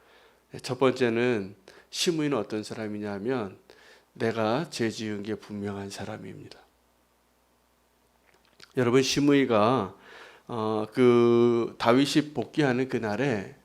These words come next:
가장 먼저 나왔습니다. 근데 그때 같이 나왔던 사람이 십육 절에 보면, "베냐민 사람 게라의 아들 시므이가 급히 유다 사람과 함께 왕을 맞으러 내려올 때에",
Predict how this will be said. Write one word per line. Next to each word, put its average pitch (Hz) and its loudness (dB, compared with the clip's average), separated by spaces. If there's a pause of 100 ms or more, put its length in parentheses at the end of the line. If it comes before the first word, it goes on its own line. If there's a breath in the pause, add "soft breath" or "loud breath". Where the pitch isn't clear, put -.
(160)
가장 - -2
먼저 135 -2
나왔습니다. 104 -8
근데 120 -6
그때 123 0
같이 117 0
나왔던 113 0
사람이 110 0 (100)
십육 123 0
절에 104 2
보면, 98 0 (540 loud breath)
"베냐민 139 8
사람 117 4
게라의 117 4
아들 110 2
시므이가 117 0
급히 127 -4
유다 123 0
사람과 127 -6
함께 120 -4
왕을 110 0
맞으러 107 -6
내려올 101 -4
때에", 107 -2